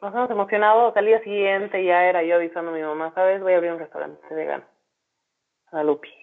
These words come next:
Y nada, pues mi mamá era así de, "¿Estás segura?". Así, ¿no? "Sí, estoy segurísima, segurísima". Y,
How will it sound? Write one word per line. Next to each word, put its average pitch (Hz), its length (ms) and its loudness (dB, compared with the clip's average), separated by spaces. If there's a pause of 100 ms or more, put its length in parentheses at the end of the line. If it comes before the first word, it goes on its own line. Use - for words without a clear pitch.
(180)
Y 147 880 0
nada, 139 480 2
pues 147 140 -4
mi 143 140 -6
mamá 143 260 -4
era 143 100 0
así 151 180 -8
de, 143 320 -6 (220)
"¿Estás - 260 -8
segura?". 165 480 2
Así, 160 160 -8 (140)
¿no? 160 280 -12
"Sí, 220 160 6
estoy 202 260 2 (120)
segurísima, 190 720 -4 (640)
segurísima". 175 680 -2 (840)
Y, 226 640 4